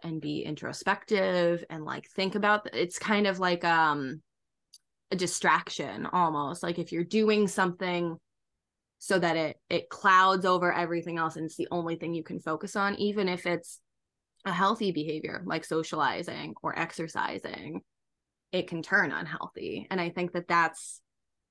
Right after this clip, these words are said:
you know, these labels is, like, something that I struggle with a lot, because it's just like,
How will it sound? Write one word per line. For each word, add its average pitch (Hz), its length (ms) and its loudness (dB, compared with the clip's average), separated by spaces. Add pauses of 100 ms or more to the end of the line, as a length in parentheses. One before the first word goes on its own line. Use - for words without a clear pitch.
(140)
you 175 120 -2
know, 170 180 2
these 160 520 -2 (220)
labels 160 1080 2
is, 160 240 0
like, 151 200 -2
something 170 340 -4
that 156 200 -8
I 190 240 4
struggle 233 440 0
with 226 160 -2
a 202 40 -2
lot, 190 640 2
because 175 320 -4
it's 175 160 -4
just 180 240 -4
like, 175 260 2